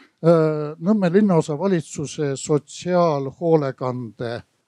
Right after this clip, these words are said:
ametnik. Kas te naabritega olete rääkinud? Ma ütlesin, et olen küll, jah.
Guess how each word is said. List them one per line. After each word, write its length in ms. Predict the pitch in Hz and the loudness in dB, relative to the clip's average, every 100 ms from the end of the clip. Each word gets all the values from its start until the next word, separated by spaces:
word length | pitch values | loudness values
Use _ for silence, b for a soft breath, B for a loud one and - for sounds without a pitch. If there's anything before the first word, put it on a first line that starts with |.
| - | -2
ametnik. 640 | 160 117 _ - - - _ _ _ _ _ _ _ _ _ _ _ | -2 -2 _ -20 -20 -20 _ _ _ _ _ _ _ _ _ _ _
Kas 120 | 208 | -2
te 100 | - | 2
naabritega 500 | 240 262 196 - 208 | 2 4 2 0 4
olete 240 | 233 196 175 | 6 6 2
rääkinud? 460 | 156 127 120 90 - - B B B B B B B B - | -2 -2 -10 -12 -10 -10 B B B B B B B B -6
Ma 140 | 160 | -2
ütlesin, 340 | 170 - 185 175 | -2 0 0 2
et 240 | 175 - | 0 2
olen 300 | 196 190 190 | 4 4 2
küll, 340 | 190 226 185 151 | 2 4 4 0
jah. 140 | 180 | 0